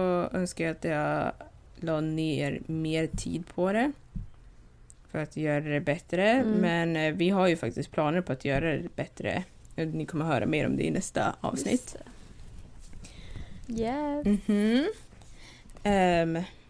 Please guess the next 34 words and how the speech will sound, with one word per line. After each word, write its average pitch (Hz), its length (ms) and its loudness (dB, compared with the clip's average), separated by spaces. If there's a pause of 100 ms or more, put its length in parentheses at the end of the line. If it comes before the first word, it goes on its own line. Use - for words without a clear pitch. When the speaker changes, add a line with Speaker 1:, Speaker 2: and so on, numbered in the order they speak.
(340)
Speaker 1:
men... 175 720 0 (1600)
Ja, 269 100 6
jag 175 120 4
tycker 440 200 2 (120)
det 320 60 2
är 269 40 4
roligt. 320 240 0
Speaker 2:
Nej, 220 220 6
så 214 100 2 (360)
jag, 202 180 6 (880)
jag 226 240 8
tycker 247 140 6
också 247 200 2
det 233 60 8
är 233 40 4
kul 202 440 2
och 196 220 8
jag 214 140 8
vill 214 140 6
verkligen 208 320 4
att 196 160 0
det 202 120 0
ska... 196 480 4 (1300)
Alltså, 214 300 0
det 208 140 2
ska - 180 0
vara 196 600 6
kul. - 260 2 (260)
Alltså, 202 380 2
om 202 200 6
det 196 80 6
blir 214 240 4
så 208 140 2
här, 185 380 6